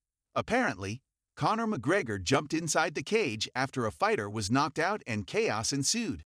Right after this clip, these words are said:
Furthermore, the Nevada State Athletic Commission had to step in to de-escalate the situation.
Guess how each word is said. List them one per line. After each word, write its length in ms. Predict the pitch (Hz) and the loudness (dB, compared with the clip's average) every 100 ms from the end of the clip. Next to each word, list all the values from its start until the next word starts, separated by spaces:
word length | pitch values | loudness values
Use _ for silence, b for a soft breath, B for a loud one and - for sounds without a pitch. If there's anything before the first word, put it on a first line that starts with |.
| _ _ _ _ _ _ _ _ | _ _ _ _ _ _ _ _
Furthermore, 680 | 226 262 180 127 98 98 135 - | 4 6 6 4 4 -2 -6 2
the 100 | 135 | 4
Nevada 420 | 135 120 196 226 | 6 6 4 4
State 360 | - 202 208 - | 2 2 2 2
Athletic 500 | 131 131 170 220 165 | 0 2 2 2 2
Commission 520 | 120 110 117 151 160 - - | 0 2 2 0 -4 -8 0
had 160 | 147 | 0
to 80 | 170 | 2
step 280 | 147 233 226 | 0 0 0
in 140 | 170 | -2
to 140 | 151 131 | 0 0
de-escalate 720 | 185 - 214 226 - 113 120 | 0 -2 0 0 0 0 2
the 100 | 143 | 0
situation. 720 | 127 170 180 196 220 - 73 | 0 0 2 2 2 0 -6